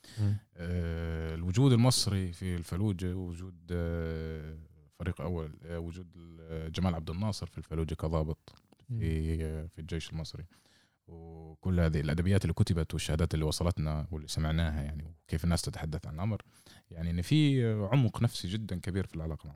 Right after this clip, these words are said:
Speaker 2: مصر. الحين مهم دائمًا يعني نتذكر، يعني لما نحكي على فلسطين نحكي على أي وطن عربي، الوطن العربي واحد.
Speaker 1: أكيد.
Speaker 2: يعني، يعني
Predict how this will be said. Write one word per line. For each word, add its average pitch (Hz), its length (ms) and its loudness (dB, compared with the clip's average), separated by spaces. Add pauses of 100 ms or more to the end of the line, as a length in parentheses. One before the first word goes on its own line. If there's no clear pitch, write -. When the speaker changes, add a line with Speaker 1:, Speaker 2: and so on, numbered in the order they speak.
Speaker 2:
مصر. - 140 -20 (360)
الحين 80 260 -2
مهم 160 380 8 (500)
دائمًا 131 260 8
يعني 113 220 6
نتذكر، 107 640 4
يعني 82 180 0
لما 87 180 2
نحكي 90 240 2
على 85 80 2
فلسطين 90 400 -2
نحكي 82 180 -4
على 78 120 -4
أي 85 140 -2
وطن 80 260 -6
عربي، 80 240 -4
الوطن 170 280 0
العربي 165 240 2
واحد. 131 340 8 (560)
Speaker 1:
أكيد. 92 200 10
Speaker 2:
يعني، 87 200 10
يعني - 500 -8